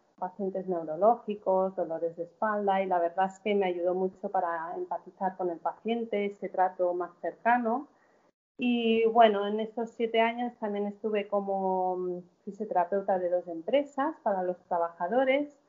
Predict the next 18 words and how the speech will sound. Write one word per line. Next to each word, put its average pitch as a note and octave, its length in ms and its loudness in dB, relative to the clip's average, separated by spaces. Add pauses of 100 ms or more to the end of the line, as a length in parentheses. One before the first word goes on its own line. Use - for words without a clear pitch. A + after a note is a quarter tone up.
(320)
estuve A3 320 2
en G3 80 2
un G3 160 2
club F#3+ 240 -6
deportivo B3+ 640 2
también, C4+ 680 2 (680)
y B3 420 -2
cuando A#3 280 0
estuve C#4 240 0
en D4+ 80 2
las C#4 220 -2
empresas, D4+ 760 0
con A3+ 220 0
que G#3+ 440 0
trataba A#3 440 2
con B3+ 180 -2
mis B3 220 -2
manos, C4+ 440 -2